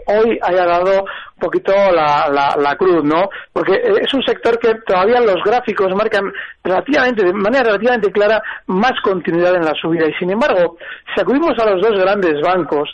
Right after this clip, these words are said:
están insinuando que quieren romper esos máximos, ese Santander, esos máximos en la zona ocho. Sin embargo, todavía tiene, eh, todavía tiene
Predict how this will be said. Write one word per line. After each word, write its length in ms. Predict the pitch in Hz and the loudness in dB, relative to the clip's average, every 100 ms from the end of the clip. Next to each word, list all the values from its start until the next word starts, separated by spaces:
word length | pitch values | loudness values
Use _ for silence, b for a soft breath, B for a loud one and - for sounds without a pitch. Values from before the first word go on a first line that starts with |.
| B B B - | B B B -6
están 300 | 185 339 349 | -2 2 2
insinuando 920 | 277 - 240 262 269 262 269 277 269 | 2 0 2 2 2 2 2 0 -2
que 120 | 202 | -2
quieren 320 | 202 233 247 | 2 2 2
romper 420 | 220 185 175 208 220 | 2 0 0 2 2
esos 220 | 220 175 160 | 2 0 0
máximos, 480 | 180 180 190 160 156 | 0 -2 -2 -2 -2
ese 220 | 190 190 | -2 0
Santander, 720 | 190 170 160 160 170 185 170 - B B B | -2 -2 -2 0 2 2 2 -2 B B B
esos 280 | 185 196 | -2 0
máximos 400 | 190 190 220 220 - | 0 0 0 -2 -4
en 220 | - 160 156 | -4 -2 -2
la 140 | 143 | -2
zona 300 | 196 202 202 - _ - | -2 -2 -2 -6 _ -4
ocho. 440 | 190 185 165 143 B B - | -2 -2 -4 -4 B B -6
Sin 100 | 185 | -2
embargo, 280 | 185 226 247 | 0 2 2
todavía 380 | 247 247 247 - B - - | 2 2 2 0 B -14 -2
tiene, 400 | 233 226 185 - - _ | 0 2 0 -4 -16 _
eh, 200 | 196 185 180 | -2 -2 0
todavía 220 | 180 208 | 2 2
tiene 300 | 220 214 196 | 2 0 -2